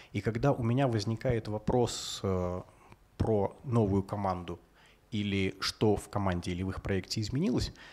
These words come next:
я, скорее всего, задам вопрос не этой команде, а знакомому инвестору, о котором я знаю, что он с этой командой общается чаще, чем я. Например, я знаю пул проектов,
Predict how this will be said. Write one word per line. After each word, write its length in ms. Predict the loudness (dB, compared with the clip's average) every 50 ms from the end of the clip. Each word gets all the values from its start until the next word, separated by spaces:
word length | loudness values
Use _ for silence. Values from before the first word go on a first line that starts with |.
| -20 -20 _ -12 -4
я, 360 | -2 0 0 0 0 -2 -6 -16 -20 -20 _ _ _ _ _ _
скорее 380 | -14 -12 -8 -6 -4 -4 -2 -2
всего, 260 | -2 -2 -2 -2 -2
задам 320 | -2 -2 -2 -2 -4 -4
вопрос 460 | -4 -6 -6 -2 -2 -2 -2 -2 -2
не 180 | 0 2 2 0
этой 260 | 0 -2 -4 -4 -4
команде, 520 | -6 -4 -4 -2 -2 -2 -4 -6 -8 -12 -16 -18 -20 -18 -10 -4
а 80 | -2
знакомому 640 | 0 0 0 0 0 0 0 2 2 2 0 0 -2 -2 -2
инвестору, 580 | 0 2 2 2 2 2 0 0 -2 -2 -2 -6 -8 -18 -16
о 40 | -10
котором 380 | -10 -8 -4 -4 -2 -2 -2
я 100 | -4 -6
знаю, 260 | -6 -6 -6 -8 -8 -8
что 200 | -10 -10 -12 -10 -6
он 260 | -4 -2 -2 -2 -2
с 120 | -4 -6
этой 180 | -6 -6 -6 -8
командой 500 | -10 -8 -8 -6 -6 -6 -6 -6 -8 -8
общается 540 | -10 -8 -8 -4 -2 0 0 -2 -2 -4 -8
чаще, 380 | -10 -8 -6 -6 -4 -4 -6 -6
чем 220 | -6 -8 -8 -8
я. 160 | -10 -12 -16 -18 -20 _ _ _ _ _ _ _ -20 -20 -20 -20 -20 -14 -8
Например, 380 | -2 4 6 6 6 6 4 4
я 140 | 4 4 4
знаю 260 | 4 4 4 4 4
пул 240 | 2 2 0 0 4
проектов, 480 | 4 4 6 6 2 2 0 -4 -6